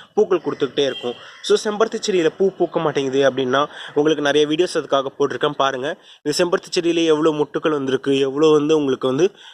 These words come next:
பூக்கள் பிடிச்சிருக்குன்னு பாருங்க. இது மட்டும் இல்லாம எல்லோ கலர்லயும் ஒரு செம்பருத்தி வச்சிருக்கோம். So, அதுவுமே நிறையா வந்து முட்டுக்கள்லாம் வச்சு நிறையவே பூத்துட்டு இருக்கு. So, இந்த எல்லோ கலர் செம்பருத்திக்கும் தனியா ஒரு வீடியோ போட்டிருக்கேன், பாருங்க. So, மூணாவதா பார்க்கக்கூடிய பூ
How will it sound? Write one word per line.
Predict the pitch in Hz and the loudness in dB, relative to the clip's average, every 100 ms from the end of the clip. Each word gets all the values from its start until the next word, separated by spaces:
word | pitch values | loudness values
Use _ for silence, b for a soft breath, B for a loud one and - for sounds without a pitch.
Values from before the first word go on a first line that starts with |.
| _ | _
பூக்கள் | 185 180 175 | 0 0 -2
பிடிச்சிருக்குன்னு | 143 143 147 139 135 | -4 -6 -4 -4 -4
பாருங்க. | 123 127 143 B B _ | -4 -2 -6 B B _
இது | 139 160 | -2 0
மட்டும் | 160 170 | 0 0
இல்லாம | 151 151 | 0 0
எல்லோ | 131 156 | 0 -2
கலர்லயும் | 160 147 143 156 147 | 0 0 2 2 0
ஒரு | |
செம்பருத்தி | 143 147 143 151 | -2 -4 -4 -4
வச்சிருக்கோம். | 135 - - 175 | -10 -8 -2 -2
So, | 180 170 131 | -2 -2 -2
அதுவுமே | 131 151 165 170 | -2 -2 -2 0
நிறையா | 147 151 | 0 0
வந்து | 147 131 | -2 -2
முட்டுக்கள்லாம் | 147 143 156 156 147 143 | -6 -8 -6 -2 -2 -2
வச்சு | - 175 | -4 -4
நிறையவே | 139 131 139 | -2 0 -2
பூத்துட்டு | 139 147 135 113 | -2 -4 -4 -8
இருக்கு. | 104 185 - b b b - | -2 -2 -2 b b b -8
So, | 190 | 0
இந்த | 175 | 2
எல்லோ | 175 208 | 2 2
கலர் | 202 185 | 0 -2
செம்பருத்திக்கும் | 165 139 147 160 | -4 -4 -6 -2
தனியா | 160 156 | 0 2
ஒரு | 147 | 0
வீடியோ | 143 143 | -2 -2
போட்டிருக்கேன், | 127 131 120 - | -4 -6 -6 -6
பாருங்க. | - 120 110 104 B B B B - | -4 -4 -4 -8 B B B B -6
So, | 175 | -4
மூணாவதா | 165 202 226 214 214 | 2 2 2 2 0
பார்க்கக்கூடிய | 185 160 147 143 | -2 -4 -4 -6
பூ | 131 | -4